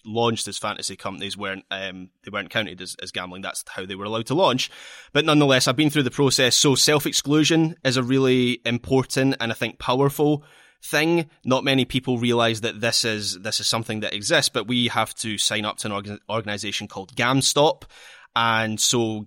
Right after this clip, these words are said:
um, problem gamblers can sign up to this self-exclusion program that essentially blocks them from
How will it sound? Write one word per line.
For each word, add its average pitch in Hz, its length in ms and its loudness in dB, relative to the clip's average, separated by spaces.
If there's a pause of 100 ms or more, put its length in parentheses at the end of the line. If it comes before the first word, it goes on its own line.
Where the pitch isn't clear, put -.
(140)
um, 104 160 -2
problem 110 380 0
gamblers 104 460 -4
can 104 120 -10
sign 104 240 -2
up 101 140 -6
to - 100 -14
this 101 160 -6
self-exclusion 101 840 -6
program 95 720 -6
that 101 280 -2
essentially 151 500 2
blocks 113 460 -2
them 98 220 -4
from 98 260 -10